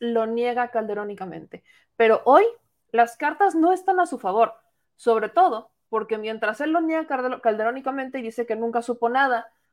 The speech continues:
del caso de García Luna, de los sobornos, de sus vínculos con el crimen organizado, la verdad es que sí supo. Y ya se suma un testimonio más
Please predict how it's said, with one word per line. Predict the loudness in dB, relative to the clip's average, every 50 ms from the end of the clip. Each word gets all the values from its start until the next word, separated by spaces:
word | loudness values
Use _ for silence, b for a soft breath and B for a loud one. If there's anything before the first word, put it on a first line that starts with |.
| _ _
del | -6 -4 -2 -2 0
caso | 0 2 2 2 2 0 -4 -6 -6 -6 -8 -12 _
de | -12 -10 -8 -6 -6 -6 -6 -6
García | -6 -6 -8 -6 -6 -6 -4
Luna, | -4 -2 -2 -2 0 0 -2 -2 -2
de | -4 -6
los | -8 -10 -12
sobornos, | -12 -6 -2 0 2 2 0 -2 -4 -4 -4 -4
de | -6 -10
sus | -12 -14 -12
vínculos | -10 -10 -8 -6 -6 -8 -8 -10
con | -10 -10
el | -10 -8
crimen | -6 -6 -6 -6 -6
organizado, | -4 -4 -4 -4 0 2 4 4 4 2 -2 -6 _ _ _ _ _ _ _ _ _ _ _ _ _ _ _ _ _ _ _ _ _ _ _ _ _ _ _ _ _ _ _ _
la | -8 -6 -4
verdad | -4 -4 -2 0 -2 -2 -2 -8 _ _ _ _ _ _ _ _ _ _ _ _ _ _ _ _ _ _ _ _ _ _ _ _ _ _ _ _ _ _ _ _ _ _ _ _ _ _ _ _ _
es | -10 -10 -8 -8
que | -10 -10
sí | -10 -10
supo. | -10 -10 -12 -12 -14 -18 -20 _ _ _ _ _ _ _ _ _ _ _ _
Y | -2 -2 0
ya | 2 0 0
se | 0 -4 -10
suma | -8 -4 -2 0 -2 -2 -2 -4
un | -2 -2 -2 -2 -2
testimonio | -4 -4 -4 -6 -8 -8 -6 -6 -6 -6 -6 -6
más | -4 -6 -6 -6 -8 -14 -20 _